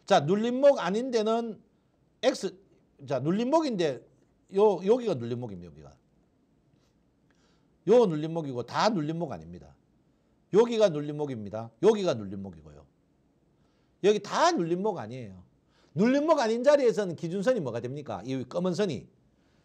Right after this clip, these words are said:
자, 검은 선 굵게. 여기가 저항으로 작용합니다. 눌림목 아닌 자리 올라가면. 눌림목 아닌 자리는,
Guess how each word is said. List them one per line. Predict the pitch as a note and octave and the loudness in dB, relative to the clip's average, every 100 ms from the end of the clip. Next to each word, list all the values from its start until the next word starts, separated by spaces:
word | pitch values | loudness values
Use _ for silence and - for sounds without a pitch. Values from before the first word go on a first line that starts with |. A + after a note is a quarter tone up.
| _ _ | _ _
자, | E3+ E3 | -2 -2
검은 | G#3+ A3+ | 0 0
선 | A3+ | 0
굵게. | G3+ F#3+ C#3+ | -4 -4 2
여기가 | G3+ G3+ F3+ F3 | 2 2 0 0
저항으로 | D#3 F3 G#3+ A3+ A#3 A3 F3+ G#3 G#3+ | 2 4 6 4 2 0 0 0 0
작용합니다. | B2+ A2 G2+ E2 D#2+ D2+ D2 | -4 -10 -12 -14 -16 -18 -14
눌림목 | G#2+ A2 A#2+ B2+ | -12 -8 -8 -10
아닌 | F#2 F2 | -10 -14
자리 | F#2+ F2+ | -14 -12
올라가면. | C3 F#2+ C#2+ D2 _ _ _ _ _ _ _ _ _ _ _ _ _ _ _ _ _ _ _ _ _ _ _ _ _ _ _ _ - _ _ _ _ _ _ _ _ _ _ _ _ - | -12 -12 -14 -20 _ _ _ _ _ _ _ _ _ _ _ _ _ _ _ _ _ _ _ _ _ _ _ _ _ _ _ _ -20 _ _ _ _ _ _ _ _ _ _ _ _ 2
눌림목 | F#3+ A#3 C#4+ D#4+ | 4 6 6 6
아닌 | G#3 E3+ F#3+ | 6 4 4
자리는, | B3 A3 A3 D3+ | 4 4 0 0